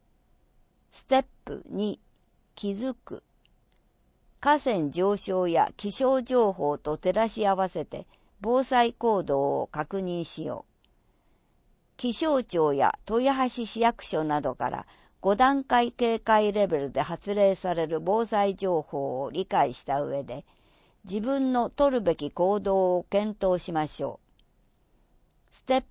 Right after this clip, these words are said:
プ三、考える。具体的な行動をシミュレーションしてみよう。ステップ一、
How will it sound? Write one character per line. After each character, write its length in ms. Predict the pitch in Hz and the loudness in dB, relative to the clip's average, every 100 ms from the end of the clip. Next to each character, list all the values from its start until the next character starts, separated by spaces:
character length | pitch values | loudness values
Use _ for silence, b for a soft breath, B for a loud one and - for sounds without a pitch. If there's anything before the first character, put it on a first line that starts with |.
| - | -16
プ 200 | - - | -14 -14
三、 400 | - - 165 165 _ _ _ _ _ _ | -8 2 2 2 _ _ _ _ _ _
考 340 | 208 240 247 226 165 | -2 0 0 2 2
え 100 | 135 | 2
る。 160 | - - _ _ _ _ _ _ _ _ | -2 -16 _ _ _ _ _ _ _ _
具 140 | 202 220 | -8 2
体 280 | 269 302 | 4 4
的 240 | 277 262 262 | 2 -2 2
な 160 | 240 | 0
行 300 | 240 240 226 | 0 0 0
動 380 | 226 214 208 196 | 0 0 2 2
を 100 | 175 - | 0 -4
シ 200 | - 220 | -8 -2
ミ 180 | 262 | 0
ュ 20 | 277 | 0
レ 160 | 247 | 0
ー 40 | 202 | -2
シ 140 | - | -4
ョ 60 | 147 | -6
ン 100 | 147 | -6
し 80 | |
て 140 | - 156 | -8 -6
み 180 | 147 139 | -4 -4
よ 220 | 107 - _ _ _ _ _ _ _ _ | -6 -12 _ _ _ _ _ _ _ _
う。 40 | |
ス 100 | - | -12
テ 140 | - 277 | 2 2
ッ 60 | - _ | 0 _
プ 220 | 147 143 _ - | -10 -10 _ -8
一、 460 | 190 - 247 254 | -8 -6 -6 -6